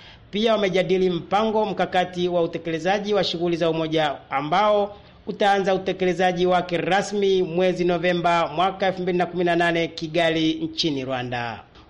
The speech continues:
Umoja wa taasisi za kupambana na rushwa kwa nchi za ukanda wa Afrika Mashariki ulianzishwa mwezi Septemba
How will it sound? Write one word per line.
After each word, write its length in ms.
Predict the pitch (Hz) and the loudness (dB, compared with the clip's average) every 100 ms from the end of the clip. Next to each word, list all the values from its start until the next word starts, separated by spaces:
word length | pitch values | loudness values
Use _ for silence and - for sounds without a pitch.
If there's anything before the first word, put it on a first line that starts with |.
| - | -10
Umoja 360 | 143 214 233 | -2 0 2
wa 80 | 208 | 0
taasisi 460 | 190 175 185 180 180 | 2 0 -2 -8 -4
za 120 | 180 | -4
kupambana 500 | - 170 165 170 165 | -2 -2 0 0 2
na 140 | 151 | 0
rushwa 480 | 156 202 - 214 202 | 0 -2 0 0 0
kwa 260 | - 185 - | -4 -4 -4
nchi 340 | 151 165 175 | -4 -6 -4
za 120 | 165 | -2
ukanda 320 | 160 170 160 | -2 -2 0
wa 60 | 160 | 0
Afrika 300 | 156 165 160 | -2 -6 -4
Mashariki 500 | 151 156 156 202 - - | -6 -4 -4 -4 -8 -6
ulianzishwa 540 | 165 190 185 247 254 | 0 2 2 0 0
mwezi 200 | 214 208 | 0 0
Septemba 840 | 170 208 202 202 202 196 190 - | -2 -4 -2 0 0 2 2 0